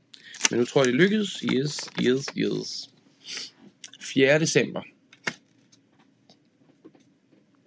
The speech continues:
Tænd et lys for en, som har brug for det. Apropos. Tag et billede af lyset og send det til dem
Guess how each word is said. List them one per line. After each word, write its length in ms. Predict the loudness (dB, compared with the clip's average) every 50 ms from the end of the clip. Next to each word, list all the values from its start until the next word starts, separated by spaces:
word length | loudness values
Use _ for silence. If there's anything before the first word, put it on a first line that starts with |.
| _ -18 -18 _ _ _ _
Tænd 260 | 0 4 6 6 6 6
et 120 | 2 -2 0
lys 340 | 2 2 2 2 2 0 -2
for 120 | -4 -2 0
en, 240 | 0 2 2 0 0
som 160 | -2 -2 -2
har 80 | -2 -2
brug 220 | -2 -2 -2 -2 -2 -2
for 120 | -2 -2
det. 140 | -2 -2 -6 -8 _ _ _ _ _ _ _ _ _ _ _ _ _ _ _ _ _ _ _ _ _ -20 -20 _ _ _ _ _
Apropos. 460 | -6 -6 -4 -4 -6 -2 -2 -2 -4 -4 _ _ _ _ _ _ _ _ -20 -20 -18 -18 -20 -20 _ -2
Tag 260 | 4 6 6 6 6
et 120 | 4 4
billede 320 | 4 4 4 6 4 4 4
af 100 | 4 2
lyset 420 | 2 2 0 0 0 -2 -2 -4 -4 _ _ _ _ _ _ _ _ _
og 100 | -8 -6
send 240 | 0 2 4 4 4
det 120 | 2 -2
til 220 | -2 0 -2 0 0
dem 180 | -2 -4 -6